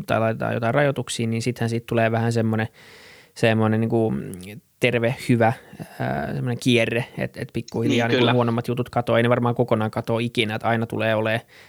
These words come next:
Speaker 1: tiettyjä juttuja, mut, mut sit ehkä se jossain vaiheessa tulee se synteettinen ruoka, että sä voit vetää sen jonkun super, äh, niinku, terveellisen brokkolipalan, mut se maistuukin, en mä tiedä, sipsille.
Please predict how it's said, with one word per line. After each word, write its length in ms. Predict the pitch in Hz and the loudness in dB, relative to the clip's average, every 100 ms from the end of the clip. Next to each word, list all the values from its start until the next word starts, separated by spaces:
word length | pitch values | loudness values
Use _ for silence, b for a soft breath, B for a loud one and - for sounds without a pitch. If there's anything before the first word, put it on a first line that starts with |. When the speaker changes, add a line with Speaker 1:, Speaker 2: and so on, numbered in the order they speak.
| b - | b -2
Speaker 1:
tiettyjä 380 | 127 117 - 113 | 0 0 0 -2
juttuja, 380 | 117 - 104 | -2 -6 -6
mut, 240 | 95 113 - | -6 -8 -8
mut 200 | 131 117 | -8 -6
sit 300 | 117 - - - _ - | -6 -8 -14 -20 _ -4
ehkä 220 | 127 - | -4 0
se 80 | 123 | 2
jossain 260 | 127 - 120 | 2 4 2
vaiheessa 180 | 120 | 2
tulee 180 | - 120 | 2 2
se 60 | 123 | 4
synteettinen 520 | 131 120 113 120 117 | 4 4 2 4 4
ruoka, 280 | 123 117 120 | 4 4 2
että 100 | - | 0
sä 80 | 120 | 0
voit 160 | 123 | 2
vetää 240 | 127 120 120 | 2 2 2
sen 280 | - 120 123 B B B B B | 2 -2 -2 B B B B B
jonkun 240 | 120 123 | 2 2
super, 380 | 120 135 127 120 | 2 2 4 2
äh, 400 | 123 - - - 131 123 120 135 | 0 -8 -20 -18 -16 -16 -14 -2
niinku, 280 | 135 120 127 | 2 2 2
terveellisen 560 | - 123 117 120 123 | 2 2 4 4 4
brokkolipalan, 800 | 120 131 127 - 117 113 117 113 | 4 4 4 2 2 4 4 4
mut 160 | 113 120 | 4 2
se 80 | 120 | 4
maistuukin, 840 | 113 110 - 113 113 113 113 98 95 - - | 4 2 2 0 2 0 -2 -6 -14 -16 -8
en 140 | 120 | -4
mä 100 | 110 | -2
tiedä, 180 | 113 110 | 0 0
sipsille. 600 | - 113 - - 104 123 | 2 2 2 -2 -2 -4